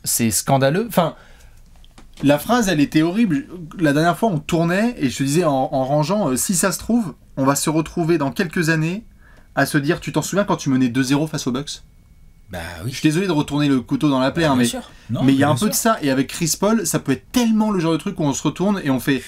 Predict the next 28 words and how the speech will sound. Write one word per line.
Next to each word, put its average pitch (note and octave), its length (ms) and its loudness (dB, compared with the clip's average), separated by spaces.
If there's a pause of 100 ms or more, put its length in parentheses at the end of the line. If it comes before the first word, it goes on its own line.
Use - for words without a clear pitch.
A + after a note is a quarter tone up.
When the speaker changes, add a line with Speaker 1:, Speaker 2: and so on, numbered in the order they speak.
(380)
Speaker 1:
la A#2+ 140 2
fenêtre, D#3 340 -2
elle A#2+ 80 0
était A2+ 180 -2
là. B2+ 280 0 (180)
Speaker 2:
Bien A2 200 -6
sûr, C#3 200 -8
en B2 80 4
N A#2+ 120 6
B A#2+ 160 -2
A, E3 60 -4
en C3+ 60 -2
plus, D#3+ 140 -6
c'est, - 180 -6
on G2+ 120 -6
sait - 140 -4
Speaker 1:
Ça, F#3+ 140 0
Speaker 2:
que - 0 -
les A#2+ 80 2
fenêtres, - 140 -6
Speaker 1:
ça C3+ 80 0
va A#2+ 80 -2
Speaker 2:
faut A#2+ 40 0
pas A#2+ 100 0
les D#3+ 60 4
Speaker 1:
tellement D#3 140 2
Speaker 2:
rater. D3 140 0
Speaker 1:
vite. - 260 -8